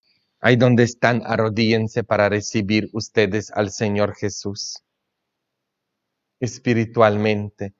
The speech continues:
este es el Cordero de Dios que quita el pecado del mundo. Dichosos los invitados a la cena del Señor. Señor, yo no soy digno de que tú entres a mi casa,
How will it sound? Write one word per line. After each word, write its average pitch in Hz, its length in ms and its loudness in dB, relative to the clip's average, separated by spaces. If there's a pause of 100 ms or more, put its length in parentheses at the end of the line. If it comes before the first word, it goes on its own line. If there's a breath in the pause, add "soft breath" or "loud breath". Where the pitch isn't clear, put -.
(220)
este 127 320 -2
es 123 140 -4
el 117 160 -2
Cordero 113 500 4
de 104 160 -4
Dios 110 340 2
que 113 160 -4
quita 120 340 -2
el 110 140 -2
pecado 107 540 2
del 101 200 -2
mundo. 98 460 -4 (280)
Dichosos 110 680 -2
los 92 260 -8
invitados 104 880 -4
a 107 120 -4
la 104 120 -4
cena 101 380 -4
del 95 220 -6
Señor. 85 520 -10 (240 soft breath)
Señor, 110 460 0
yo 110 140 0
no 107 120 -2
soy 110 220 -4
digno 110 400 -2
de 107 140 -4
que 113 100 -6
tú 117 180 0
entres 120 400 0
a 117 80 2
mi 110 160 -2
casa, 104 520 -2